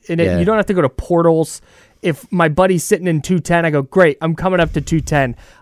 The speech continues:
Speaker 1: I don't have to, I don't have to navigate a treasure map to try and find his seat.
Speaker 2: Even to get up to our seat, we, we have to ride this really, the slowest elevator of all time.
Speaker 1: Mm-hmm.
Speaker 2: And you're just waiting there for, like, fifteen minutes every
Speaker 1: <laughs>
Speaker 2: time. Then you're good to go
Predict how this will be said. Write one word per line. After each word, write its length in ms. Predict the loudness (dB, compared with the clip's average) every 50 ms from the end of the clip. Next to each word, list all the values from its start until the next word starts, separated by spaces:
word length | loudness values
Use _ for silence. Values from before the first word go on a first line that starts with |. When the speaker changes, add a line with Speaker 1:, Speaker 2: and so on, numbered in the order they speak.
| _ -6
Speaker 1:
I 60 | -4
don't 80 | -2 0
have 160 | 0 0 2
to, 360 | 2 2 2 2 0 -2 -4 -8 -16 -20 -18 _
I 60 | -8 -6
don't 120 | -4 -2
have 160 | -2 -4 -2
to 260 | 0 0 0 0 0 -2 -4
navigate 640 | -4 -4 -2 0 0 0 2 2 2 2 2 2
a 40 | 0
treasure 360 | -2 0 0 2 2 2 2
map 340 | 0 0 -2 -2 -6 -10 -18 -20 _ _ _ _ _ _ _
to 100 | -10 -8
try 220 | -2 0 0 2
and 140 | 2 0 0
find 240 | 0 0 0 0 -2
his 160 | -4 -6 -6
seat. 240 | -10 -12 -12 -12 -2
Speaker 2:
Even 260 | -2 0 2 2 0 0
to 100 | -2 0
get 160 | 2 2 2
up 80 | 0 0
to 140 | 0 0 0
our 100 | 0 0
seat, 180 | -2 -4 -4
we, 280 | -2 0 0 0 0 -2
we 180 | -2 -2 -2 0
have 140 | 0 0 0
to 100 | -2 -2
ride 280 | -2 0 0 0 0 0
this 300 | 0 -2 -2 -4 -8 -12 -16 -18 -14
really, 460 | -8 -2 0 2 4 4 4 2 0
the 120 | -2 -2 -2
slowest 540 | -4 -4 -4 -2 2 2 2 2 0 -2 -2
elevator 420 | -2 0 0 2 2 2 4 2 2
of 100 | 2 2
all 140 | 2 0 0
time. 400 | -2 -4 -6 -4 -4 -6 -8 -8 -4
Speaker 1:
Mm-hmm. 280 | -2 0 0 0 -2 -2 -6 -10 _ _
Speaker 2:
And 160 | -2 0 2
you're 80 | 2 2
just 160 | 2 2 0 0
waiting 380 | 2 2 2 4 2 2 0
there 140 | 0 0 0
for, 120 | -2 -2
like, 140 | -4 -4 -4
fifteen 420 | -4 -4 -6 -6 -4 -6 -6 -4 -2
minutes 320 | 0 0 0 0 0 0
every 180 | 2 0 0 0
Speaker 1:
<laughs> 80 | 0
Speaker 2:
time. 180 | 0 0 0 0
Then 120 | -2 -2
you're 80 | -2 0
good 200 | 0 0 0 0
to 100 | -2 -2
go 260 | 0 2 2 0 0